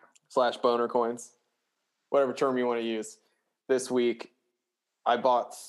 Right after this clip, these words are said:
three, as I told you. I actually bought four. One I had meant to buy before, but it wasn't available on Coinbase, which is Polkadot, which is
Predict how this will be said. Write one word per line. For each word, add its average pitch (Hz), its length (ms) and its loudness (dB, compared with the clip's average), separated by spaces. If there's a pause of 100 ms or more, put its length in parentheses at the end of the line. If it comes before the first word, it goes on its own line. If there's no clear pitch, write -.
(100)
three, 135 560 0
as 123 140 -2
I 120 80 2
told 117 240 0
you. 117 60 2
I 131 60 4
actually - 200 -2
bought 135 300 -2
four. 113 420 0
One 175 480 -2
I 131 120 0
had 120 200 -2
meant 127 320 -6
to 143 80 -8
buy 110 280 0
before, 110 840 -2 (920)
but 117 500 0
it 123 60 -4
wasn't 120 320 -2
available 110 400 -2
on 107 100 -6
Coinbase, 104 680 -4
which 113 160 -8
is 107 80 -10
Polkadot, 104 600 -2 (960)
which 113 240 -8
is - 420 -8